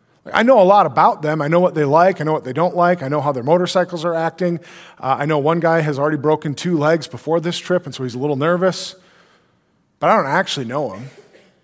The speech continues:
right? I know a lot about him, but I don't actually know him. And, and that's the distinction. And our passage highlights that we are to know, know God through all the wisdom and understanding that the Spirit gives.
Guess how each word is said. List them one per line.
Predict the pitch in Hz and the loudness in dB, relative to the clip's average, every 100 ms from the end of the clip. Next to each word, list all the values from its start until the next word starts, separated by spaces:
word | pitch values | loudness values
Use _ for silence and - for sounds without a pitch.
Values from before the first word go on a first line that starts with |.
| _ _ _ _ _ _ - | _ _ _ _ _ _ -6
right? | 139 190 214 - | -2 0 -2 -4
I | 165 | 0
know | 190 | 4
a | |
lot | 160 180 | 4 4
about | 127 143 185 208 | 2 2 2 2
him, | 123 139 147 | -4 -6 -2
but | 185 | 0
I | |
don't | 214 - - | 0 -4 -6
actually | 175 202 - 180 156 | -4 -2 -4 -2 0
know | 175 233 | 2 2
him. | 202 156 | 2 0
And, | 156 - - | -4 -8 -12
and | - 170 | -4 0
that's | 214 226 | 2 0
the | - 160 | -4 -4
distinction. | 165 - 269 - - 87 - _ _ _ | -4 -2 -4 -4 -8 -10 -16 _ _ _
And | 175 | 0
our | 190 | 0
passage | 190 226 233 180 | 2 0 0 -4
highlights | - 208 254 180 151 | -4 -2 2 2 0
that | - | -4
we | 156 196 | -2 0
are | 208 | 2
to | 185 | 2
know, | 180 185 190 196 190 196 - - _ - - _ _ _ - | 2 4 4 2 0 -6 -20 -20 _ -20 -20 _ _ _ -6
know | 156 208 190 | 0 0 2
God | 180 208 185 139 | 2 2 0 -4
through | - 175 202 196 196 | -8 -2 2 2 0
all | 156 196 220 | 0 2 2
the | 190 | 2
wisdom | 160 196 202 208 196 | 0 2 2 0 -2
and | 156 | -2
understanding | 156 185 180 175 165 170 | -4 -4 -4 -2 -2 -4
that | 165 143 | -6 -8
the | 160 | -10
Spirit | - 139 139 147 139 - - _ - | -6 -2 0 0 -2 -12 -20 _ -8
gives. | 175 254 160 107 - | 0 2 2 -2 -12